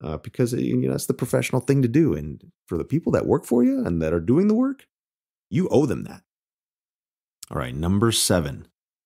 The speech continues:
this one I absolutely love. I've gotten to, I've, <laughs> I've gotten into so many discussions and so many debates with people.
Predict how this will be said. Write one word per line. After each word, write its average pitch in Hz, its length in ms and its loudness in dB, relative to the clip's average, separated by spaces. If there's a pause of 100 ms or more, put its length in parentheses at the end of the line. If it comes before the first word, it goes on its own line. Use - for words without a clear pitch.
(120)
this 98 380 -2
one 131 400 2
I 85 160 -4 (160)
absolutely 87 680 2
love. 82 300 4
I've 80 120 0
gotten 80 240 -4
to, 82 260 0
I've, - 160 -4
<laughs> - 60 -10
I've - 340 0
gotten 107 320 2
into 87 320 0
so 85 260 2
many 95 200 2
discussions 85 680 -2
and 78 100 -8
so 80 120 -4
many 80 180 -4
debates 76 380 -6
with 71 120 -12
people. 71 420 -10